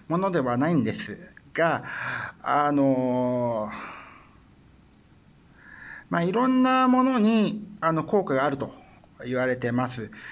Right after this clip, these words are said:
で、それはね、Wikipediaなんかにも、これとこれとこういうのに効果がありま-、あの、効果が期待されますよっていうふうなことが書いてあるんですが、まあ、あの、うんと、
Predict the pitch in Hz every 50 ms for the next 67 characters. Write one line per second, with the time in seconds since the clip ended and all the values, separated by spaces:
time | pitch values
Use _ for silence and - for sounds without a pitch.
0 | - - - 151 139 139 208 226 247 247 240 240 202 175 202 254 240 - 254 -
1 | 269 262 233 233 190 165 160 170 180 170 170 147 139 160 185 190 160 123 131 123
2 | - 151 143 151 143 143 143 143 147 139 139 147 151 151 147 147 143 135 135 165
3 | 160 165 143 139 147 151 160 170 175 170 175 - - - 143 147 151 147 143 -
4 | 180 170 175 147 135 135 135 - 165 165 175 170 175 185 185 175 175 202 220 226
5 | 226 220 220 160 139 135 135 135 135 135 180 165 139 127 135 143 131 143 135 139
6 | - 190 185 185 147 139 123 113 113 113 135 143 143 131 120 127 - - - -
7 | - - - - - - - - - - - 175 180 165 147 147 147 151 151 151
8 | 147 - - 165 165 165 160 147 147 147 147 143 139 139 139 131 127 127